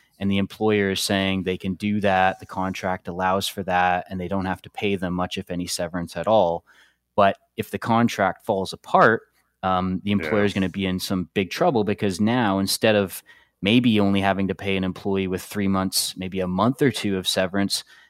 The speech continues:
Speaker 1: they've now gotta potentially pay the whole balance of the entire fixed term, which, you know, say after three months could be nine months of severance for a three-month employee.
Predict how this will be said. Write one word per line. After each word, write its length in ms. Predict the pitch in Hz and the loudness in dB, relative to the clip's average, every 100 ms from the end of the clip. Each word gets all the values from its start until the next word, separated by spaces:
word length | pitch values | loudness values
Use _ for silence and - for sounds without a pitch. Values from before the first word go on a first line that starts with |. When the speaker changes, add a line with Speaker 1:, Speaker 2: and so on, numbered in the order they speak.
| _ | _
Speaker 1:
they've 160 | 101 101 | -2 2
now 220 | 101 98 | 2 2
gotta 260 | 95 95 95 | 2 0 -2
potentially 540 | - - 101 - 98 | -6 -4 -4 -4 -8
pay 260 | - 101 95 | -6 -6 -4
the 160 | 92 | -4
whole 300 | 87 113 107 | -4 -2 -2
balance 560 | 87 98 98 104 95 - | 0 0 2 2 0 -4
of 140 | 95 | -6
the 100 | 87 | -6
entire 460 | 92 - - 98 92 | -6 -6 -4 -2 -2
fixed 340 | - 92 - | -6 -8 -6
term, 340 | - 135 107 95 | 0 2 2 2
which, 360 | 92 - - - | 0 -4 -6 -6
you 80 | |
know, 160 | 98 82 | -8 -6
say 200 | - 98 | -6 -4
after 200 | 92 - | -4 -6
three 260 | 92 - 95 | -10 -4 0
months 280 | 107 113 - | 2 0 -2
could 160 | 104 | -6
be 120 | 95 | -4
nine 420 | 92 98 98 95 98 | 0 2 2 2 2
months 260 | 107 101 | 0 -2
of 100 | 87 | -6
severance 640 | - 139 135 98 90 - - - _ _ | 0 2 2 2 -4 -6 -12 -20 _ _
for 100 | 101 | -2
a 60 | 90 | -2
three-month 480 | - 107 101 95 95 | 0 2 2 2 -2
employee. 760 | 87 - 98 95 147 104 101 | -6 -4 -2 0 0 0 -2